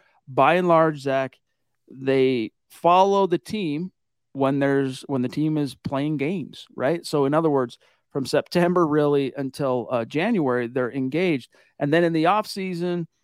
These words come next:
they'll read stuff that's relative to a free agent rumor or signing or N F L draft rumor or signing. Uh, and then they shut off till football starts again, the season, not camp, not O T As. They don't care about any of that. Uh, people like that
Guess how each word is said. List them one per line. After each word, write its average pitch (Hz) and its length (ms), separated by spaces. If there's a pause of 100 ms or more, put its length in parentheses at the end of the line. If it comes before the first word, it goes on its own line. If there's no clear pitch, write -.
(220)
they'll 165 260
read 170 320
stuff 160 400
that's 143 260
relative 143 600
to 131 300
a 120 100
free 127 260
agent 165 340
rumor 147 380
or 127 220
signing 131 520
or - 460
N 135 160
F 127 100
L 131 100
draft 151 360
rumor 147 220
or 135 160
signing. 131 480 (420)
Uh, 151 220
and 175 160
then 226 140
they 220 100
shut 180 240
off 175 180
till 160 160
football 156 340
starts 151 380
again, 143 220
the - 80
season, 156 480
not 143 260
camp, 180 380
not 151 200
O 190 80
T 180 220
As. 165 100
They 185 60
don't 220 100
care 151 180
about 127 200
any 120 140
of - 60
that. - 140 (440)
Uh, 143 220 (260)
people 220 240
like 190 240
that 165 320